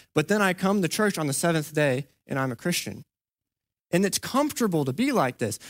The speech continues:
But is the walk of Christ comfortable? Is it supposed to be comfortable? Or are we supposed to be challenging ourselves? The Bible says the road is narrow and few will find it. Few will find it. So as Christians,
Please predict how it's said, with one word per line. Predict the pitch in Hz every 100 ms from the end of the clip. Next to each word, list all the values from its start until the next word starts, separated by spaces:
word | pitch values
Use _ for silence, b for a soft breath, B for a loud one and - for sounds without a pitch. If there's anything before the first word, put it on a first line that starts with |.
| 165 -
But | 202 208
is | 285 269
the | 220
walk | 202 233 247 240 -
of | 147 -
Christ | - 269 208 175 -
comfortable? | - 240 294 233 120 - - b b
Is | - 285 269
it | 262
supposed | - 220 233 294 -
to | 233
be | 170
comfortable? | - 131 135 127 123 117 B
Or | - 175
are |
we | 190 247
supposed | - 220 208
to | 160
be |
challenging | 147 190 240 160
ourselves? | 123 - 113 B B
The | -
Bible | 180 240 262 202
says | - 247 254 147 B B
the | 151 160
road | 151 208 214 165
is | - 147 127
narrow | 123 175 185 123 113 - _ _ -
and | 165 151 - 139
few | - 190 214 180
will | 135 113
find | 156 185 123
it. | - - - _ _ _ _ _ _ _ _ _
Few | 185 214
will | 139
find | - 202 156
it. | - b b _
So | - 185
as | 170
Christians, | - - 254 - - 139 131 175 -